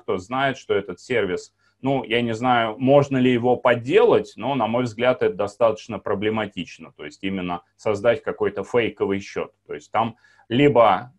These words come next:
а, либо надо действительно быть хорошим трейдером и показывать стабильные результаты.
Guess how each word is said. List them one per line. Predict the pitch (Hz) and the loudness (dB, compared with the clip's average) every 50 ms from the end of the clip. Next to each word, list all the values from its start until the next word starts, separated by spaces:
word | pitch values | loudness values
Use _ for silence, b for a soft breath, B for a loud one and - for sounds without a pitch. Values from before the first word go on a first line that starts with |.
| _ _ _ _ _ _ 92 | _ _ _ _ _ _ -12
а, | 90 90 87 87 85 | -8 -6 -4 -4 -2
либо | 90 110 123 120 107 110 107 | -2 -2 -2 0 0 0 0
надо | 107 110 110 107 95 101 101 98 92 90 | 0 0 0 0 2 2 2 2 2 0
действительно | 104 104 - - 120 113 101 - 104 101 95 90 90 | -2 -8 -8 -6 -6 -6 -6 -6 -8 -6 -4 -4 -4
быть | 104 120 110 - | -4 -4 -4 -2
хорошим | - 117 117 123 120 110 - - 107 101 | 2 2 2 4 2 0 -2 -6 -8 -6
трейдером | 104 104 101 101 101 101 117 135 160 180 180 | -2 0 2 2 2 2 2 0 0 -2 -4
и | 165 156 131 123 120 | -6 -4 -4 -4 -2
показывать | - 127 123 - 135 127 120 113 120 110 110 110 | -2 -2 -2 0 2 0 0 0 0 -2 -2 -2
стабильные | - - 110 104 104 113 110 110 104 104 104 101 | -2 -4 -4 -4 -4 -4 -6 -6 -6 -6 -6 -2
результаты. | 101 98 90 98 98 95 - - 95 90 85 - 90 87 | -2 -2 -2 -4 -6 -6 -4 -2 -2 -2 -2 -4 -8 -12